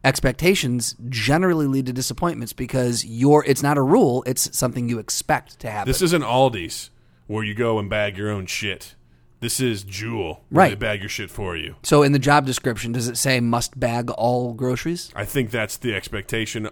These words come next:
Speaker 2: on their behalf as well. And I bet if there was a customer service manager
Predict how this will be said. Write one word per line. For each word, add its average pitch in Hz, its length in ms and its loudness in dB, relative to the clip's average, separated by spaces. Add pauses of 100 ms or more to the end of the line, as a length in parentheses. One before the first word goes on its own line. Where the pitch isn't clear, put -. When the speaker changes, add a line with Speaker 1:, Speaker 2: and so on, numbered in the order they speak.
Speaker 2:
on 95 240 -4
their 107 180 -2
behalf 87 380 -6
as 82 140 -16
well. 90 280 -8
And 98 120 -6
I 113 100 -2
bet 113 240 0
if 101 160 -6
there 120 100 -2
was 107 120 -6
a 104 40 -8
customer 107 380 -8
service 110 340 -8
manager 131 520 -4